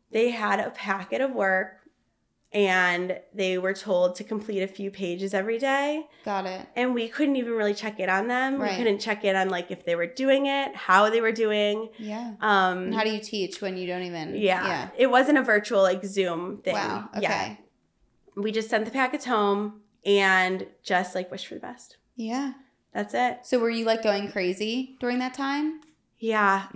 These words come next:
Speaker 2: Okay.
Speaker 1: Honestly, because it was so unknown at the
Speaker 2: Mm-hmm.
Speaker 1: time with covid. Everybody thought it was gonna be over in two weeks, and it just wasn't.
Speaker 2: So were you still, like, working at all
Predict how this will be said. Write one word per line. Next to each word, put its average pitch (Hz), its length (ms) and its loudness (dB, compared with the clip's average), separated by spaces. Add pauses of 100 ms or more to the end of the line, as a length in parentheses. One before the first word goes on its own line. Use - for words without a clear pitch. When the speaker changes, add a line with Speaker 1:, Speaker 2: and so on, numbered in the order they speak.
Speaker 2:
Okay. 208 360 -12
Speaker 1:
Honestly, 226 460 2
because 226 300 0
it 233 80 4
was 262 200 0
so 208 200 4
unknown 220 720 2
at 240 100 0
the 208 80 -2
Speaker 2:
Mm-hmm. 202 100 -6
Speaker 1:
time 233 280 2
with 220 140 -4
covid. 226 720 0
Everybody 214 360 -2
thought 202 240 -4
it 185 40 -4
was 214 140 -6
gonna 220 120 -6
be 214 120 -4
over 220 540 -2
in 247 260 -8
two 208 300 -8
weeks, 202 400 -6
and 208 80 -4
it 180 160 -8
just 196 240 -8
wasn't. - 600 -12
Speaker 2:
So 269 480 0 (200)
were 247 160 2
you 262 160 2
still, 262 280 -2
like, 277 220 -2
working 190 480 -2
at 311 80 -2
all 311 160 0